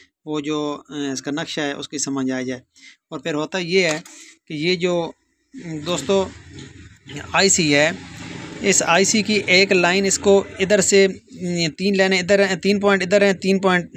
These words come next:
इधर हैं, एक लेफ्ट साइड पर तीन पॉइंट और राइट साइड पर तीन पॉइंट। तो इसका जो फर्स्ट पॉइंट है, मैं आपको दिखाता हूँ,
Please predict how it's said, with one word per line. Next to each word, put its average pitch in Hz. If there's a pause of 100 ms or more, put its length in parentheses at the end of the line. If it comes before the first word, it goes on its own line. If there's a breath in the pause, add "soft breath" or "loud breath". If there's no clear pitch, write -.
(120)
इधर 160
हैं, 139 (100)
एक 185
लेफ्ट 165
साइड 202
पर 208
तीन 208
पॉइंट 196
और 160
राइट 170
साइड 156
पर 160
तीन 151
पॉइंट। 139 (720 loud breath)
तो 180
इसका 208
जो 196
फर्स्ट -
पॉइंट 170
है, 160
मैं 156
आपको 156
दिखाता 147
हूँ, 151